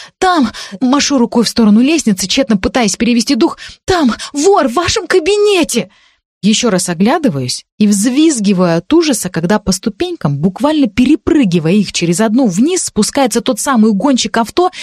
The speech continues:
и взломщик чужих кабинетов в одном флаконе. Его испепеляющий взгляд не сулит мне ничего хорошего,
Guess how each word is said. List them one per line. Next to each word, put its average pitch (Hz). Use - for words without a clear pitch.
и 247
взломщик 269
чужих 240
кабинетов 220
в 226
одном 254
флаконе. 294
Его 247
испепеляющий 226
взгляд 220
не 240
сулит 302
мне 254
ничего 311
хорошего, 220